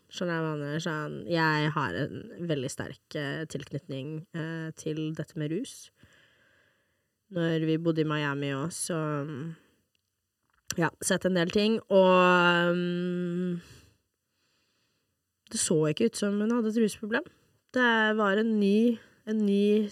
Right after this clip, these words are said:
type avhengighet. Fordi sånn som vi har sagt tidligere da, hun,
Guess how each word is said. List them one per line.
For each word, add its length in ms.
type 520
avhengighet. 880
Fordi 520
sånn 140
som 180
vi 80
har 160
sagt 240
tidligere 320
da, 80
hun, 280